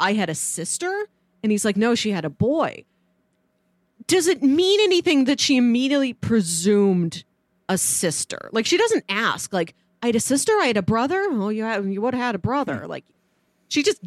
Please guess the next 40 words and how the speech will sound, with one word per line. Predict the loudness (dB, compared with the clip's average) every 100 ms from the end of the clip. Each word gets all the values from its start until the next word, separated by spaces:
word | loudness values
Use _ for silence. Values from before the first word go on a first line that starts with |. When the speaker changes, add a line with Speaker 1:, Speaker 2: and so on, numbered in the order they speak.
| -4
Speaker 1:
guesses. | 0 0 0 -4
She | -4 -4
just | -4 -2
flat | 0 2
out | 2 0 0
assumes | -2 0 0 2 2 0
sister. | -4 -8 -8 -8 -12
And | -8 -2
I | -2
don't | 0 2 2 0 -4 _ _ _ _ _ _
know | -2 0 2 2 2 2 2
if | 2 2
that | 0 0
means | -2 -2 -4 -4
<laughs> | -6
anything | -8 -8 -14 -12 -10 -10
or | -10
not. | -12 -8 -8 -8 -12 _ _ _ _ _ -16
Speaker 2:
I |
don't | -10 -6 -6
know. | -8 _ _ _ _ _ _ _ _
Speaker 1:
'Cause | 0
it | 2
is | 4
Speaker 2:
I |
Speaker 1:
odd | 4
Speaker 2:
don't | 2
Speaker 1:
that | 0
she |
Speaker 2:
think | 0 0
so, | 0 2
Speaker 1:
presumes | 2 4 4 2
Speaker 2:
but | 2
Speaker 1:
one | 0 2
thing | 2 0 0
instead | 0 0 0 0
of | 0 -2
Speaker 2:
Yeah. | -6
Speaker 1:
asking. | -6 -8 -16 -20 _ _ _ _ _ _ _ _ -16
Speaker 2:
Yeah. | -12 -12